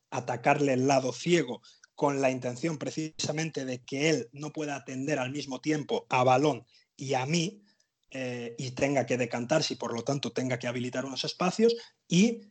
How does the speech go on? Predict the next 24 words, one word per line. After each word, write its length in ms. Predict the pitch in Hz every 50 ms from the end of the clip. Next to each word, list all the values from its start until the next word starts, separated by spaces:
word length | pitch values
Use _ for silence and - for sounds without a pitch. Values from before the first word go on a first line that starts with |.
| _ _ _ _ _
a, 340 | - 120 117 110 110 110 110
a 220 | 107 - - - 110
la 140 | 107 104
propia 260 | - 131 131 135 143 127
línea 260 | 131 131 127 123 113
defensiva. 520 | 110 - - 113 - - 180 175 135 113
Por 120 | - 120 120
ejemplo, 280 | - 139 135 135 131
si 100 | - -
hablamos 320 | 117 120 123 123 123 120 123
del 100 | 120 117
delantero, 540 | 117 110 110 110 110 175 151 123 104 - _
si 220 | - - - - 117
el 80 | 110
intervalo 400 | 113 117 - 120 117 120 123 120
es 60 | 113
más 180 | 117 117 - -
estrecho, 400 | - - - 151 143 - - 143
si 140 | - - -
el 80 | 113
intervalo 400 | 113 113 - 120 113 120 123 123
es 100 | 120 117
más 240 | 123 120 113 - -
amplio, 360 | 156 156 156 135 - 139 147